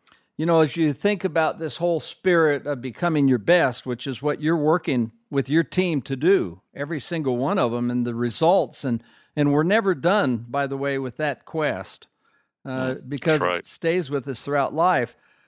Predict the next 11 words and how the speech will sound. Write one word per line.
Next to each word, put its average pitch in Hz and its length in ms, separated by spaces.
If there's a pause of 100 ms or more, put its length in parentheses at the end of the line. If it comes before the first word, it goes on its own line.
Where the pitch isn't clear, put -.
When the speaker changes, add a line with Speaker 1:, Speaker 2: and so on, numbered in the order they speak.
(160)
Speaker 1:
Uh, 139 240
so 151 320
in 151 80
this 175 160
forty 196 400
years 175 340
of 143 100
research, 165 800 (520)
uh, 135 160
although 196 340
per-, - 220